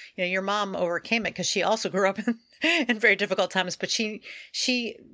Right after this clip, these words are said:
I think, has a mu-, had a much better understanding of,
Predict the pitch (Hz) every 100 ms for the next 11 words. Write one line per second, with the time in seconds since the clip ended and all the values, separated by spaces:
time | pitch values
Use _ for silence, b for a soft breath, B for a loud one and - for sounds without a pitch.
0 | - 190 175 196 165 180 175 165 175 -
1 | 147 170 170 160 - 165 160 160 151 156
2 | 160 - - 156 156 156 156 156 151